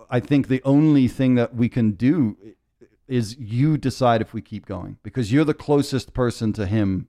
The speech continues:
in this experience that we're having. And if you think that he would genuinely hate this and see this as disrespectful, then we'll sh-, we'll stop now and thank you for this amazing night that we've had. And if you would like us to, if you think that it's appropriate for us to keep going, then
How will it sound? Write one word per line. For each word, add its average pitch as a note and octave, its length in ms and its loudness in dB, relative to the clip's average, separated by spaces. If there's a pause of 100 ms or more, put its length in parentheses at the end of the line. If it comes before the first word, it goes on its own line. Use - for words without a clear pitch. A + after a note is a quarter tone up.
in G#2 360 -2
this G#2+ 440 -10
experience G#2 500 -6
that F#2 160 -8
we're F#2+ 80 -6
having. F#2 380 -8 (320)
And G#2 120 -4
if - 140 -8
you D3+ 100 2
think D3+ 360 0
that A#2 180 -4
he A2+ 100 -2
would G#2+ 180 -2
genuinely A2+ 840 2 (500)
hate C#3+ 380 -2
this A2+ 340 -2
and G#2+ 160 -8
see B2+ 200 -2
this A#2 220 0
as G#2 120 -6
disrespectful, G#2+ 640 -10
then A#2+ 120 0
we'll C3 100 0
sh-, - 220 -12
we'll B2+ 120 -2
stop C#3+ 300 2
now B2 220 2
and G#2 100 0
thank A#2 240 -2
you A2+ 80 -4
for A#2 120 -6
this G2+ 140 -6
amazing G2+ 360 0
night F#2 220 0
that F#2+ 120 -12
we've F2+ 160 -14
had. E2 240 -16 (600)
And A#2 100 -2
if A2+ 160 -4
you G#2+ 200 -4 (200)
would A#2 140 -6
like A2+ 200 0
us A#2 140 -6
to, B2 100 -14
if A#2+ 140 -6
you A2+ 160 -2 (140)
think D3 240 2
that C3+ 140 0
it's B2 180 -2
appropriate B2 500 -2
for A#2+ 80 -2
us A2 120 -4
to A2 60 -12
keep A2+ 200 -8
going, G#2+ 280 2
then F#2+ 260 -2